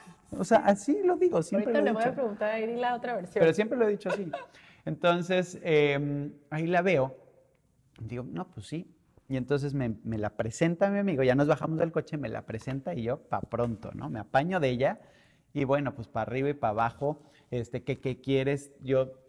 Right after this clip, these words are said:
Speaker 1: cortejándola, cuidándola, este, ¿quieres algo de tomar? ¿Quieres un chocolate? ¿Quieres un, quieres comer pizza? ¿Quie-? Lo que quiera, lo que quería, se lo cumplía, ¿no? Los toros fue lo de menos, nos
Speaker 2: Ujú.
Speaker 1: valió gorro la corrida de toros, obviamente, y estábamos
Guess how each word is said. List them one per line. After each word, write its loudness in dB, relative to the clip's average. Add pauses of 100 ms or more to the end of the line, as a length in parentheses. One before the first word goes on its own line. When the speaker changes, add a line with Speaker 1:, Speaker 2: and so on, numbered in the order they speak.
Speaker 1:
cortejándola, -2
cuidándola, 0 (280)
este, 0 (160)
¿quieres 0
algo 2
de 0
tomar? -4
¿Quieres -2
un -4
chocolate? -8
¿Quieres -2
un, -6 (240)
quieres 2
comer 2
pizza? -4
¿Quie-? -6
Lo 4
que -2
quiera, 10
lo 6
que -2
quería, 6 (220)
se -4
lo -4
cumplía, -6
¿no? -12 (340)
Los -4
toros 2
fue -6
lo -2
de -6
menos, -4 (140)
nos -12
Speaker 2:
Ujú. -8
Speaker 1:
valió -4
gorro -6
la -14
corrida -10
de -12
toros, -8
obviamente, -2 (480)
y 0
estábamos -2